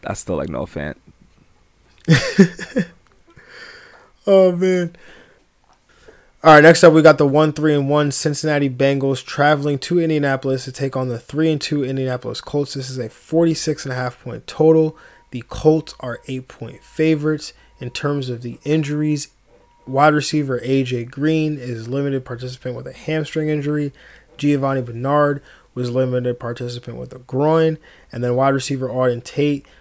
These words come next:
Speaker 2: uh, was a D N P with a shoulder injury for Indianapolis. Uh, Mo Alley Cox, uh, he was a, um,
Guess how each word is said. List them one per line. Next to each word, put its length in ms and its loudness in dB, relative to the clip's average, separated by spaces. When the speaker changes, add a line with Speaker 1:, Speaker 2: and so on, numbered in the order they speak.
Speaker 2:
uh, 140 -6
was 140 -2
a 80 -6
D 180 -2
N 80 -2
P 120 -6
with 180 -8
a 40 -14
shoulder 380 -4
injury 240 -10
for 260 -16
Indianapolis. 920 -2
Uh, 220 -6
Mo 240 4
Alley 220 6
Cox, 560 0
uh, 120 -12
he 280 -4
was 380 2
a, 500 0
um, 500 -8